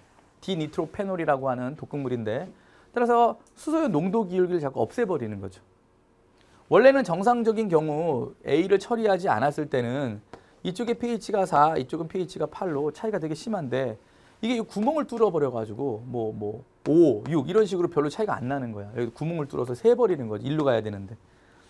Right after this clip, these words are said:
따라서 이의 피에이치 분에, 여기의 피에이치 분에 여기의 피에이치가 A를 처리한 후가, 그럼 A를 처리한 후가 육분의 오라고 해보자. 그 대입법으로 풀어. 그럼 전, 저는 팔분의 사보다 어때? 얘는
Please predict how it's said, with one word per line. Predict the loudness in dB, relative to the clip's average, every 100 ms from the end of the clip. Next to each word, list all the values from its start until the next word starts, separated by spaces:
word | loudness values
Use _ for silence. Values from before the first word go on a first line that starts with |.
| _ _ _ _ _
따라서 | 6 8 10 12 12 10 4 _ _ _ _ _ _ -20 _ _ -8
이의 | -2 4 4 4
피에이치 | 0 0 0 -4 -8 -4
분에, | 0 4 4 2 0
여기의 | 0 4 4
피에이치 | 2 -4 -4 -8 -6
분에 | 0
여기의 | 2 2 2 0
피에이치가 | 0 -2 -2 -2 2 4
A를 | 4 2 2 0
처리한 | 2 0 4 4 2
후가, | -4 -4 -2 -2 -4 _ -20 -14
그럼 | 0 2
A를 | 4 2 0
처리한 | 0 0 0
후가 | 0 0
육분의 | 0 -4 -4 0
오라고 | 0 0
해보자. | -2 -2 -6 -6 -8
그 | 0
대입법으로 | 0 0 -2 -2 -4
풀어. | -2 -4 -4 -10 _ _ _ _ -6
그럼 | -4
전, | 2 2 2 -2
저는 | 0 0 -2
팔분의 | 0 0 0 -2 -2
사보다 | 0 0 2 2
어때? | 2 0 -4 -4 _ _ _ _ -2
얘는 | 0 2 0